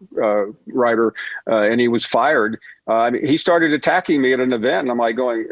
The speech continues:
"I mean, buddy, this is, this is at least twenty-five years in the past." But,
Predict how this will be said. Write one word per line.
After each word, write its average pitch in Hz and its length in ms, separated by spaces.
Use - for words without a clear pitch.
"I 139 60
mean, 139 140
buddy, 160 220
this 185 220
is, 170 160
this - 180
is 285 140
at 208 80
least 226 260
twenty-five 131 480
years 120 260
in 123 60
the 113 80
past." 120 320
But, 131 160